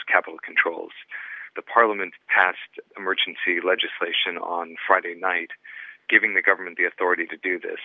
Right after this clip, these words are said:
And the idea is that they will have to, to prevent a huge stampede of, of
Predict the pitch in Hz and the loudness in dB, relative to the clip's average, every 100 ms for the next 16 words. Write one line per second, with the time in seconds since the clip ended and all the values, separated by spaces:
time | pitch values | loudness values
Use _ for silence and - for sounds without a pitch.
0 | - 85 87 90 90 90 85 - 90 - | -8 -6 -2 -2 -2 -2 -2 -2 -2 0
1 | 90 85 87 85 95 95 - 87 85 87 | -2 0 2 6 6 4 -4 -12 -12 -20
2 | - 90 90 87 - 92 - 98 92 - | -16 -8 -8 -2 0 0 0 -2 -2 0
3 | 92 85 - 95 85 85 82 - - 85 | 0 0 -2 0 0 0 -4 -8 -6 -6